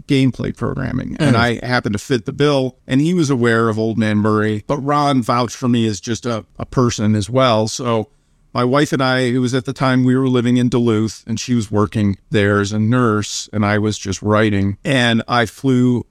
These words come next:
Speaker 1: out to San Francisco and spent a couple days with Tim, and we hit it off, and they made an offer, and I'm, my wife and I, we pulled up stakes and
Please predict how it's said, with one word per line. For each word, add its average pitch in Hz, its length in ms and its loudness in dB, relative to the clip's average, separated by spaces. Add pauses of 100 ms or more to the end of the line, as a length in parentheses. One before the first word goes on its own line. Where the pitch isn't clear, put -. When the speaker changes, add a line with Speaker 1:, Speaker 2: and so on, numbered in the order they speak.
(140)
Speaker 1:
out 113 360 -2
to 113 240 -8
San 120 280 -4
Francisco 160 600 -2
and 120 100 -2
spent 123 240 0
a 107 40 -2
couple 127 320 -2
days 107 560 0
with 120 240 -2
Tim, 120 440 0 (220)
and 110 380 0
we 113 340 -2
hit 127 180 -2
it 131 100 2
off, 151 480 -2 (220)
and 123 580 0 (280)
they 117 160 0
made 117 300 2
an 107 160 0
offer, 160 460 -2
and 143 100 0
I'm, 123 300 -2 (360)
my 113 220 0
wife 127 260 0
and 127 120 2
I, 131 220 0
we 120 180 -2 (200)
pulled 127 220 0
up 127 160 0
stakes 110 480 -2
and 104 260 -4